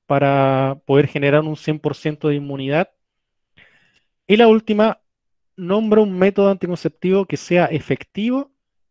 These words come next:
en la prevención de las enfermedades de transmisión sexual. Y aquí ya sabemos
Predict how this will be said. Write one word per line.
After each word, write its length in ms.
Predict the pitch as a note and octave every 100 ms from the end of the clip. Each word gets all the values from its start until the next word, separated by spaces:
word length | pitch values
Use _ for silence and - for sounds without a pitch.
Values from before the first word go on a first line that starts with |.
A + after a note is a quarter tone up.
| _
en 160 | D3+ D3
la 100 | C#3+
prevención 580 | C#3+ C#3 C3 - F#3+ G3+
de 60 |
las 180 | G3 -
enfermedades 800 | F3+ - D3 C3+ C#3+ E3+ F#3 F#3+
de 100 | D3+
transmisión 400 | D3+ C#3+ - C3+
sexual. 440 | - - - - _ _ _ _
Y 60 | B2+
aquí 140 | C#3
ya 100 | C#3+
sabemos 360 | - C3+ C3+